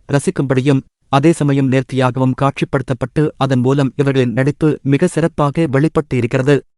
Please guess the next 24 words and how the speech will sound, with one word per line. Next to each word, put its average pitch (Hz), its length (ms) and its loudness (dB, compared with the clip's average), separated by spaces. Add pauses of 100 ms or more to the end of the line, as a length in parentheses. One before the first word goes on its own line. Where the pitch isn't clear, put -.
(680)
குறிப்பாக 175 500 2
இவர்கள் 131 400 0
இருவரும் 143 420 2
வரும் 131 200 2
காட்சிகள் 131 440 -2
எல்லாம் 127 340 0
படத்தில் 135 380 -2
சிரிப்பு 160 360 -2
அலைகளும் 123 440 0
தென்படுகிறது. 123 580 2 (960)
இந்த 147 240 4
இரண்டு 160 320 2
சிறுவர்களுக்குமே 139 680 0 (120)
இப்ப 165 300 -2
படம் 139 240 0
மூலம் 131 280 0
விருதுகள் 139 420 0
நிச்சயம். 135 360 0 (840)
முக்கிய 151 360 2
கதாபாத்திரத்தில் 143 840 -2
நடித்திருக்கும் 135 580 -2
கலையரசன் 143 600 -2
கம்யூனிசம் 139 560 0
பேசுகிறார். 123 480 0